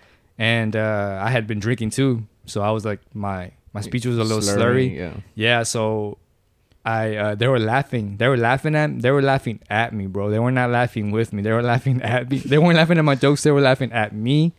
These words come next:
Speaker 1: And I remember I, uh, I used to have this bit about pancakes, and I'm like, "Hey, y'all like pancakes?" And they, they started laughing, so I won them back.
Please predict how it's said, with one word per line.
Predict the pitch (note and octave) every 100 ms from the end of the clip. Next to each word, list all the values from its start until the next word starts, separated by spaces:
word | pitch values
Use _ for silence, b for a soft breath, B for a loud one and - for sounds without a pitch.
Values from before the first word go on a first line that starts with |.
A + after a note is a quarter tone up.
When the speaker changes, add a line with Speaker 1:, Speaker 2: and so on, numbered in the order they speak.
| b b b b b _
Speaker 1:
And | A2+ A2+ A#2
I | A#2
remember | C3 C3 C3 B2+
I, | A#2+ A#2+
uh, | A#2+ A2+ G2 - _ b b b -
I | A#2+
used | B2+
to | B2
have | B2
this | A2+
bit | G2 A#2+
about | B2+ A2+ G#2
pancakes, | - A2 B2+ B2+ A#2+ A#2
and | A2
I'm | G#2+
like, | G#2
"Hey, | G#2+ B2+
y'all | A#2 B2+
like | B2
pancakes?" | A#2+ C#3+ C#3 D3 C#3
And | A2+ G#2+
they, | G#2
they | A2+ A2
started | A2 G2+ G2
laughing, | G#2 - G2
so | G2+ G2
I |
won | G2+ G#2+
them | G2+ F#2+
back. | G#2 G#2+ -